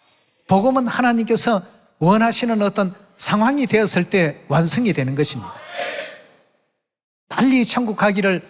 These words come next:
원하면서도 방법을 알지 못하고 자신이 처한 어떤 위치에 만족할 줄을 모르고 한다면 이미 우리는 하나님의 일꾼이라고 말할 수가 없습니다.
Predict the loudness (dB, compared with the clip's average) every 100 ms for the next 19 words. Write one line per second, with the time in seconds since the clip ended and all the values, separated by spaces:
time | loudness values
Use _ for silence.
0 | _ -2 2 4 4 2 0 -2 -2 -2
1 | -6 _ _ _ _ -2 0 0 0 0
2 | 0 -2 -4 -4 -4 -6 -6 -18 _ _
3 | _ _ _ _ _ _ -4 -2 0 -2
4 | -2 -2 0 0 0 0 -2 -2 0 0
5 | 0 -2 -12 _ -2 0 0 0 -2 -2
6 | 0 0 -2 -4 -4 -4 -2 -4 -4 -8
7 | -12 _ _ -4 0 0 -2 -8 -16 _
8 | _ _ _ _ _ _ -2 0 2 -2
9 | -6 -20 -8 -2 0 0 0 0 -2 -6
10 | _ 0 0 0 -2 0 -2 -2 -4 -2
11 | -2 -2 -4 -4 -2 -4 -6 -10